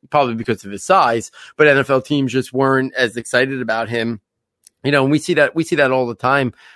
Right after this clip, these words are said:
with, with running backs who are really good in college, you know, and then maybe fall further than we think on draft day or sometimes even go undrafted. So, so I think he's one of those guys that is putting up monster production,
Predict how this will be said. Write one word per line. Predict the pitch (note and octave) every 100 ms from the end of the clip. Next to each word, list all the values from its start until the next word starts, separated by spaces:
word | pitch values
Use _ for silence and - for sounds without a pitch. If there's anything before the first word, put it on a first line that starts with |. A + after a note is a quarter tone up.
| _
with, | C#3
with | B2+ C3 A#2
running | B2+ C3+
backs | B2+ A#2+ -
who |
are | B2+
really | B2 B2 A2+
good | B2+
in | B2 A#2
college, | A#2+ B2+ B2+ A#2 - _ _ _ _ _ _
you | C#3 D3
know, | B2+ A#2+
and | B2
then | B2 A#2+ - -
maybe | B2+ B2 B2
fall | - B2+
further | A#2+ B2+ B2 B2
than | A#2+ A#2
we | G#2+
think | - B2+ A#2+
on | A#2 A#2
draft | A2+ A#2 A#2
day | - A2+ A2+
or | A2 G#2
sometimes | - G#2+ A2+ A2
even | A2+ A2
go | A#2+
undrafted. | A2+ A2 G#2 B2 A#2+ - C3 A#2+ - - -
So, | - E3+ D#3 -
so | - D#3
I |
think | D3 G3+ G#3+
he's | G3 C#3+
one | D3+ D#3
of |
those | D3 C3+ A2+
guys | B2+ C3+ C#3+ A2+
that | B2+ A#2+ A#2+ - _
is | B2+ G#2 _ _ _
putting | F3+ F3
up | C#3
monster | B2+ B2+ D#3+ D3 -
production, | A2+ A#2 A#2 A2+ - G2+ F#2